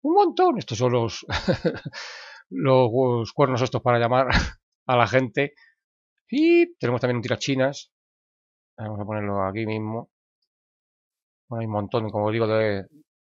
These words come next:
de armaduras, dependiendo de qué sea el este. Bueno, lo estoy viendo aquí. Y mira, esta espadita también está chula. A ver, esto que no sé lo que es. Esto.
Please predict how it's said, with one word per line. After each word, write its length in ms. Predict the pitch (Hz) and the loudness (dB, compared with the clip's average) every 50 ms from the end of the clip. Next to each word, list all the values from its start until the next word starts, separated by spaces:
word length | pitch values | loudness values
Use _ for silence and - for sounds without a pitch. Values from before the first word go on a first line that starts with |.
| _ _ _ | _ _ _
de 140 | 123 117 123 | -4 0 0
armaduras, 480 | 120 113 113 113 117 123 127 131 123 | 0 2 2 0 2 2 2 2 2
dependiendo 380 | 120 117 104 117 120 120 120 117 | 2 0 -2 -4 -4 -2 -2 -2
de 80 | 117 110 | -2 0
qué 120 | 117 104 | -2 -4
sea 180 | - - 117 107 | -2 -2 -2 -2
el 120 | 104 113 | -2 -4
este. 240 | 110 - - 127 123 | -6 -4 -4 -4 -2
Bueno, 200 | 117 117 110 101 | -2 -2 -2 -4
lo 60 | 90 | -4
estoy 180 | - - 120 107 | -4 -6 -6 -4
viendo 180 | 113 107 104 | -4 -4 -4
aquí. 320 | 101 104 123 131 131 - _ _ _ _ _ _ _ | -4 -2 -2 -4 -4 -6 _ _ _ _ _ _ _
Y 60 | - 120 | -8 -4
mira, 140 | 117 110 | -4 -4
esta 140 | 104 - 107 | -4 -4 -6
espadita 280 | - - 123 117 - 110 | -4 -2 -4 -2 -2 -4
también 180 | 110 107 110 | -4 -4 -6
está 140 | 101 - 98 | -8 -8 -10
chula. 360 | - - 131 120 117 117 123 - _ _ _ _ _ _ _ _ _ _ _ _ _ _ _ _ _ _ _ _ _ _ _ _ _ _ | -8 -6 -2 -2 -2 -2 -4 -8 _ _ _ _ _ _ _ _ _ _ _ _ _ _ _ _ _ _ _ _ _ _ _ _ _ _
A 60 | - | -10
ver, 100 | 113 113 | -8 -8
esto 240 | 113 - - - 123 113 | -8 -8 -8 -10 -8 -6
que 80 | 117 | -6
no 80 | 107 101 | -6 -6
sé 140 | - - 101 | -6 -8 -6
lo 80 | 95 | -6
que 100 | 104 107 | -6 -6
es. 240 | 117 - - - _ _ _ _ _ | -6 -8 -12 -14 _ _ _ _ _
Esto. 500 | 123 113 - - - - 113 113 - | -8 -8 -8 -8 -8 -10 -10 -10 -10